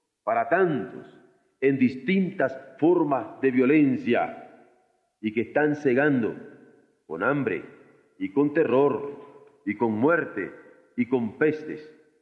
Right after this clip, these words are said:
en nuestros momentos actuales. Él es el príncipe de paz. A quien esperamos es al príncipe de paz.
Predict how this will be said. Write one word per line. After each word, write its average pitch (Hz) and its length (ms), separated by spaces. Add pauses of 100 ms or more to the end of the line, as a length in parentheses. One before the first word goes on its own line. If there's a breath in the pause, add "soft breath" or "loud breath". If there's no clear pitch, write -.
(1400)
en 104 160
nuestros 104 320
momentos 101 640
actuales. 82 560 (1700)
Él 185 180
es 185 160
el 170 200
príncipe 120 720
de 95 140
paz. 87 320 (1800)
A 160 220
quien 165 180
esperamos 165 720 (2000)
es 180 300
al 147 280
príncipe 127 760
de 104 140
paz. - 340